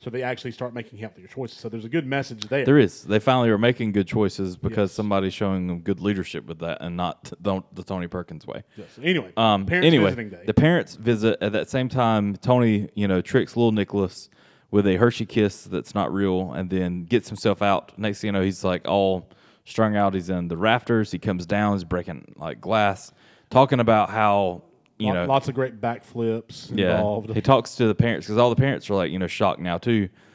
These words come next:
Speaker 2: because they've just shown a video showing how horrible he was. Because at this point,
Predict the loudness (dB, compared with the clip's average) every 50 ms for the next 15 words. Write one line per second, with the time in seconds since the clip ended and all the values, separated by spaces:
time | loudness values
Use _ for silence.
0 | _ _ _ -4 2 4 4 4 4 4 2 4 4 2 2 4 2 2 4 2
1 | 2 2 2 2 4 4 4 2 2 0 -2 -4 -2 0 2 2 4 2 0 0
2 | -2 0 4 6 6 6 6 4 0 -2 -4 -4 -6 -10 -8 -6 -2 2 2 4
3 | 4 2 2 4 4 2 2 2 2 2 2 2 0 -2 _